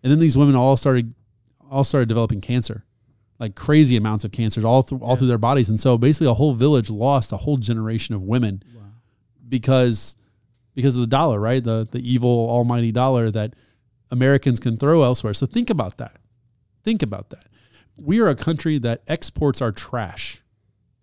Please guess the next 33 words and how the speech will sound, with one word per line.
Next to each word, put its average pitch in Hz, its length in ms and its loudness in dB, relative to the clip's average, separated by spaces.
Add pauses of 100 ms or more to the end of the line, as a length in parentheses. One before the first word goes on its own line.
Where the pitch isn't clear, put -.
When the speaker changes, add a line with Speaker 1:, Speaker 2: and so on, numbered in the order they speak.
(120)
Speaker 1:
Okay, 131 180 0
you 127 100 2
see 185 160 -2
our 160 120 2
landfills 123 480 0
and 117 80 0
you're 135 100 0
like, 151 140 -2
"Okay, 175 220 2
that's 147 180 2
our 139 100 2
trash," 110 400 -4
right? 131 180 2
Our 123 80 4
trash 127 300 0
magically 120 420 -2
disappears. 113 580 -4 (460)
We're 208 280 4
a 131 160 0
country 139 420 -2
that 113 220 -8
sticks - 340 -6
our 180 100 -2
trash 135 360 -2
on 123 60 -2
a 113 40 -4
barge 107 640 -4 (540)
and 127 200 -4
pays 160 400 -2
countries 147 400 -4
in, 120 140 -2 (220)
in 139 220 -4
Asia 135 440 -2